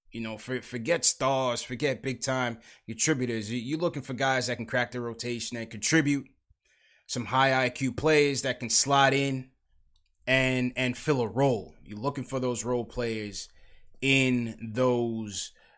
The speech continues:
uh, in, in those slots in the draft. Right now, the Knicks are looking at twenty-seven with that Clippers pick.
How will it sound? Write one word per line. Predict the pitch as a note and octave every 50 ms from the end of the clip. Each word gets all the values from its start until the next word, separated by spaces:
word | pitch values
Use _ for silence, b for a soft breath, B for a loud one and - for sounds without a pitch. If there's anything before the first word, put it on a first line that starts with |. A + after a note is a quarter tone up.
| b b _
uh, | A#2 A2+ A2+ A2 A2 G#2+ G#2+ G2+ G2 F#2+ F2 C#2+ - _
in, | B2+ C3+ C3
in | - B2+ B2+ B2 A#2+
those | A#2+ A#2 A2+ A2+ A2 -
slots | - A#2+ A#2+ A2 F2 - - - - - - - -
in | A2+ A2
the | G#2+
draft. | G2 F#2+ A2 G#2 F2+ C#2+ B1 - -
Right | G#2+ B2 C3 C3+
now, | C3+ C3+ C3
the | B2+
Knicks | C3 C3+ B2+ - -
are | B2
looking | B2 - B2 B2
at | A#2 A2+
twenty-seven | - - C3 B2+ B2 A#2 A2 - C3 B2 A#2+ G#2+ A#2
with | A2+ A2+ -
that | A2+ A2+ A2 A2
Clippers | - C#3 C3+ B2 - B2+ A2+
pick. | - - - C3 C#3 C3+ - - -